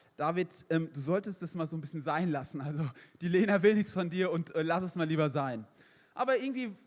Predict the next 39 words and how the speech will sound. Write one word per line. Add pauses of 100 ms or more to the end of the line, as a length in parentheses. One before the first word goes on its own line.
vielleicht
wollte
ich
nicht
hören,
keine
Ahnung. (280)
Ich
weiter
hinterher
gedackelt. (560)
Und
eines
Tages
auf
der
Klassenfahrt
hat
Lena
auf
einmal
über
Nacht
einen
Freund. (1040)
Hey, (160)
warum
hat
die
auf
einmal
einen
Freund? (300)
Hab
ich
überhaupt
nicht
kommen
sehen.